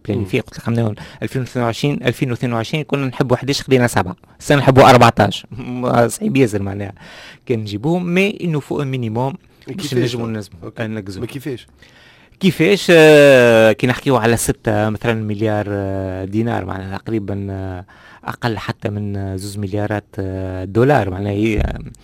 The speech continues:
Speaker 1: يلزمنا نوفروهم. كس-، ما نعرفش، آه، نورمالمون تنجم معناها اليوم، آه، تشوف مع الدول اللي انت فريمون معناتها عندك معهم علاقات، آه، باهية. عندك، آه،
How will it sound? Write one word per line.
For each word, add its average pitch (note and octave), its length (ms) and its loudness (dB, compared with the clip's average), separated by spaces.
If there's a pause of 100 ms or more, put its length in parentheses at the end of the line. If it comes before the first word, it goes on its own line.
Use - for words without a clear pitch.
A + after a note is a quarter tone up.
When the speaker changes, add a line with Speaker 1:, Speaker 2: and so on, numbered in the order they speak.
(420)
Speaker 1:
يلزمنا A2+ 320 0
نوفروهم. C3+ 540 -2
كس-، - 340 -4
ما A2 120 -4
نعرفش، D3 400 -4
آه، G#2 540 0
نورمالمون A#2 720 -2
تنجم G#2 380 -2
معناها G#2 320 -2
اليوم، G#2 360 0 (600)
آه، G#2 1160 -4
تشوف - 280 0
مع G#2 320 -2 (400)
الدول A2 340 0
اللي A2 180 -2
انت A#2 180 -6
فريمون A#2 500 -2
معناتها G#2 260 -6
عندك G#2+ 300 -10
معهم G2 340 -8
علاقات، F#2+ 680 -6 (180)
آه، G2 340 -8 (240)
باهية. G#2+ 720 -2 (120)
عندك، - 160 -14 (120)
آه، G#2 220 -8